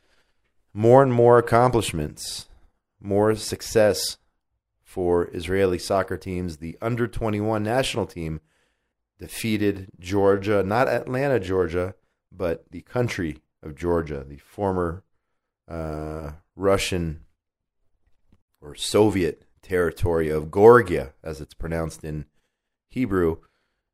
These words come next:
The under twenty-one national team won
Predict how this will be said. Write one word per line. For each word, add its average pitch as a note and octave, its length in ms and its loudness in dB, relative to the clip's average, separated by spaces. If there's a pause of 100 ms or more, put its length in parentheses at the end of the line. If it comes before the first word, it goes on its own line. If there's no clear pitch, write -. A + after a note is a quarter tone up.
The A2 80 -8
under G#2 160 0
twenty-one G#2 460 2
national G#2 340 0
team G2 480 -6
won G#2 520 -2